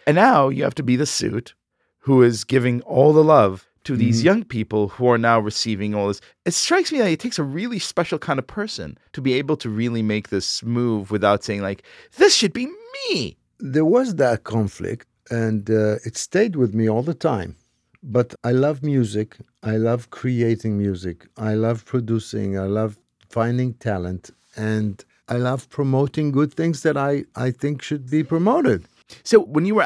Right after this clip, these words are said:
Speaker 1: at the record company, was there some kind of guiding philosophy behind your work? Did you say, "Well, you know, the sound I'm looking for is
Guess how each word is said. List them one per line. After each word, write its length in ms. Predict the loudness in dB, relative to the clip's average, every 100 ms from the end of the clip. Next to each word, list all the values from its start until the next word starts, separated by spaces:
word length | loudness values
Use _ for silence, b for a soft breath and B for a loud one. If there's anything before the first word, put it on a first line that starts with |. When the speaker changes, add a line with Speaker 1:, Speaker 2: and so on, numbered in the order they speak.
| 2
Speaker 1:
at 60 | 2
the 80 | 2
record 280 | 0 -2
company, 360 | -6 -6 -6 -10 b b b
was 200 | -4 0
there 220 | 4 4 4
some 200 | 0 -2
kind 280 | 0 2
of 160 | 0 -4 _ -4
guiding 440 | 2 4 4 0
philosophy 920 | -6 -10 -8 -2 2 2 0 -6 -6 -4
behind 280 | -2 -4 -2
your 80 | 0
work? 180 | -2 -2
Did 120 | -6
you 100 | -6
say, 180 | -4 0
"Well, 260 | 0 0 b b
you 80 | -4
know, 80 | -4
the 80 | -2
sound 500 | -2 2 6 6 4
I'm 140 | 0
looking 260 | -2 -4 -4
for 180 | 0
is 100 | -2